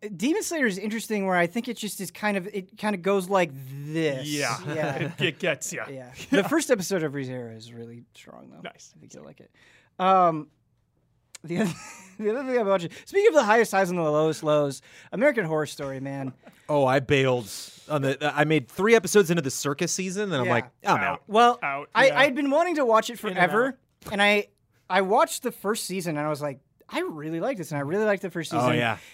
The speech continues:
Speaker 1: And then I had kind of seen a smattering, like, I saw a little bit of the second season, and then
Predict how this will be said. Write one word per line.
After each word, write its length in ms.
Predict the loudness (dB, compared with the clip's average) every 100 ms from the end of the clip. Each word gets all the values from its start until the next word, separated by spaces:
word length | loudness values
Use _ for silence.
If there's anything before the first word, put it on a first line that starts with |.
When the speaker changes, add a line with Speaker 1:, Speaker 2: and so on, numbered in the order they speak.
| -8
Speaker 1:
And 120 | -2
then 60 | 2
I 80 | 2
had 140 | 0
kind 180 | -2 -4
of 60 |
seen 180 | -6 -6
a 40 | -6
smattering, 760 | -8 -6 0 2 2 0 -2 -4
like, 120 | -4
I 40 |
saw 180 | -4 -4
a 20 |
little 180 | -2 -4
bit 100 | -4
of 60 | -6
the 40 | -6
second 240 | -8 -8
season, 440 | -10 -8 -6 -8 -8
and 180 | -8 -6
then 360 | -6 -6 -8